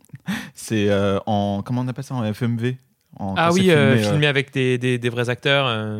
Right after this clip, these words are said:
Speaker 1: C'est ça, c'est ça, et, euh, et,
Speaker 2: Et un peu
Speaker 1: euh,
Speaker 2: numérisé après.
Speaker 1: Voilà, c'est ça, et avec, euh, un, des scénarios mais alambiqués qui veulent rien dire et tout ça, mais pour l'époque c'était cool, quoi. Ensuite vint le quatre, qui fut une révolution,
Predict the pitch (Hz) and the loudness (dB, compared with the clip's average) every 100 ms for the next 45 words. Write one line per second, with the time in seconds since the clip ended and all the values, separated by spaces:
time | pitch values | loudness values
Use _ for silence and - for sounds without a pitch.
0 | 110 - 117 123 107 - _ - 107 98 | -10 -8 -2 0 -2 -8 _ -12 -8 -2
1 | 110 113 104 95 90 87 - - - - | 2 4 2 0 -4 -10 -18 -20 -20 -20
2 | _ _ 110 104 101 92 113 110 110 107 | _ _ -2 0 2 0 0 0 -2 -2
3 | 113 107 - 107 98 95 113 113 117 110 | -4 -4 -6 -8 -8 -6 2 4 4 2
4 | 110 110 101 104 110 - 107 92 - 101 | -2 -2 2 4 2 2 -2 -2 -4 -4
5 | 101 98 104 123 110 104 107 104 95 - | -2 -4 -4 -2 0 0 0 -2 -4 -4
6 | 98 101 95 95 - 98 95 101 92 90 | -2 -4 -6 -10 -8 -8 -8 -10 -8 -6
7 | 92 90 98 98 - 117 127 104 _ _ | -8 -6 -8 -8 -6 -4 -2 -4 _ _
8 | - 131 110 104 147 - 107 - - - | -8 -2 0 0 -2 -4 -8 -10 -14 -14
9 | - - _ _ _ _ _ _ - - | -16 -18 _ _ _ _ _ _ -6 -2
10 | 196 131 147 175 123 - 101 - - - | -2 2 2 4 4 2 -2 -8 -20 -20
11 | _ _ _ _ _ _ _ _ - - | _ _ _ _ _ _ _ _ -20 -16
12 | 104 - 180 156 139 170 165 147 - | -14 -2 2 4 6 6 6 2 -2